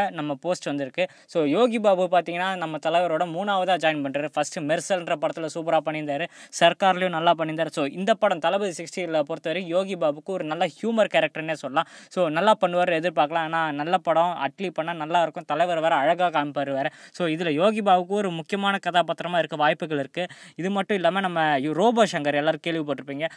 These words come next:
ரோபோ சங்கரோட டாட்டர் வந்து நம்ம தளபதி சிக்ஸ்டி த்ரீல நடிக்கிறாங்கன்னு சொல்லி ஒரு சின்ன இண்டு வந்திருக்கு. இது அட்லி ஒரு ஃபங்க்ஷன்ல சொல்லியிருக்காரு. இன்னும் ஒஃபிஷியலா கன்ஃபார்ம் ஆகல. So இவங்களும் இதுல நல்ல கேரக்டர் பண்ணுவாங்கன்னு நினைக்கலாம். TikTok-ல ஒரு வீடியோ பார்த்து தான் அட்லி இவங்களை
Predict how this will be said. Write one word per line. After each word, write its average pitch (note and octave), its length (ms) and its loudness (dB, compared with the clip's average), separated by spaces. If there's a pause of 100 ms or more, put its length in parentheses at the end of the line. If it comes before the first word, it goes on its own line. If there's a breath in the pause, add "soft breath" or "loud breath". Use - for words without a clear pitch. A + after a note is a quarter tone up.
(140 loud breath)
ரோபோ G#3 380 2
சங்கரோட D#3+ 580 2
டாட்டர் D3 440 6
வந்து E3 180 -2 (140)
நம்ம D3 240 -2
தளபதி E3 340 2
சிக்ஸ்டி D3 260 -12
த்ரீல D#3+ 200 -4
நடிக்கிறாங்கன்னு E3 600 -2
சொல்லி E3 200 -6
ஒரு E3 120 -6
சின்ன F3 220 -8
இண்டு F3+ 240 -4
வந்திருக்கு. D#3 320 -8
இது B2+ 100 0
அட்லி A3+ 240 0
ஒரு F3+ 160 0
ஃபங்க்ஷன்ல D#3 420 -4
சொல்லியிருக்காரு. D3 520 -2 (200 loud breath)
இன்னும் G#3 240 -2
ஒஃபிஷியலா G3+ 400 0
கன்ஃபார்ம் E3 400 2
ஆகல. D#3+ 200 0
So F3 140 -2 (100)
இவங்களும் G#3+ 420 0
இதுல E3+ 240 0
நல்ல D#3 240 0
கேரக்டர் E3 400 -2
பண்ணுவாங்கன்னு D3+ 400 -4
நினைக்கலாம். D#3 280 -4 (200 loud breath)
TikTok-ல G3+ 460 0
ஒரு E3+ 160 0
வீடியோ G3+ 240 2
பார்த்து E3 320 2
தான் F#3 120 2
அட்லி F#3+ 260 -2
இவங்களை E3+ 260 0